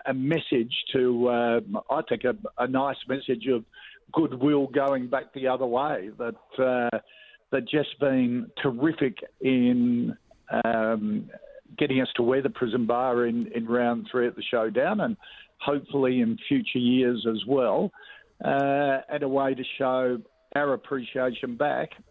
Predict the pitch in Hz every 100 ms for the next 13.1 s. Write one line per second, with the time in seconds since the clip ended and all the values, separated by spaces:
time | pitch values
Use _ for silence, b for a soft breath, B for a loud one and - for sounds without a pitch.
0 | - 147 147 147 139 139 135 - - -
1 | 160 151 - 151 156 147 - 143 113 180
2 | 165 - _ _ _ _ _ - 123 127
3 | 120 123 120 - 156 131 135 139 139 127
4 | 127 147 - - 135 117 104 147 175 -
5 | 151 147 143 139 139 143 147 - B B
6 | B B _ - 151 147 143 - 156 156
7 | 165 156 147 120 135 131 _ _ - -
8 | - 127 156 143 147 139 131 135 - 143
9 | 123 147 127 127 135 147 147 - 131 147
10 | 202 - - - 196 _ 135 143 143 135
11 | 131 123 - 139 131 131 120 127 120 120
12 | 110 - 127 131 135 127 127 120 - 123
13 | -